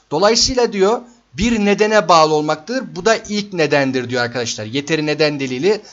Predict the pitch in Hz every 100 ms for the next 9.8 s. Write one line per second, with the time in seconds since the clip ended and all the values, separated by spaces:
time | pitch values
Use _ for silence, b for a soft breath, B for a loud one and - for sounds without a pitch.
0 | B 143 143 139 131 185 220 - B B
1 | 120 120 - 139 190 160 160 143 123 120
2 | 117 117 110 92 - - _ _ _ _
3 | _ _ _ _ _ _ _ _ _ -
4 | 196 196 196 - - 151 143 135 131 131
5 | 127 127 _ _ _ _ _ _ _ _
6 | _ - 214 247 247 247 254 240 185 160
7 | 151 156 240 269 - 185 214 220 220 226
8 | 214 240 226 208 208 208 190 175 160 139
9 | 131 143 139 220 208 196 214 214